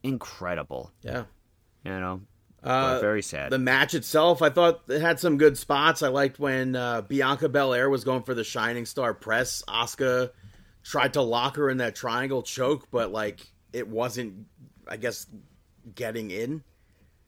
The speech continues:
Speaker 1: Yeah. I, I'm not, like,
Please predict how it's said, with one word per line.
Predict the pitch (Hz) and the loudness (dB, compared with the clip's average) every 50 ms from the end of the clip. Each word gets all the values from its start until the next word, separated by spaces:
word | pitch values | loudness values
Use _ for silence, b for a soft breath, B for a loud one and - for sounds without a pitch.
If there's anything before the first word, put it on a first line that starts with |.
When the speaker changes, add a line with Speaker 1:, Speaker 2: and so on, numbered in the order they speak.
| _ _ _ _ _ _ _ | _ _ _ _ _ _ _
Speaker 1:
Yeah. | 123 127 127 123 120 110 98 - - _ _ _ _ _ _ _ _ - _ | 4 6 8 10 10 8 6 2 -6 _ _ _ _ _ _ _ _ -18 _
I, | - 113 131 147 151 151 151 143 - - | 0 6 8 8 8 8 6 4 -2 -6
I'm | - 87 147 165 170 170 156 151 | -2 2 2 2 2 0 0 2
not, | 160 165 160 - - - | 4 4 4 2 0 -2
like, | 156 156 156 151 143 - | 2 4 4 2 2 -2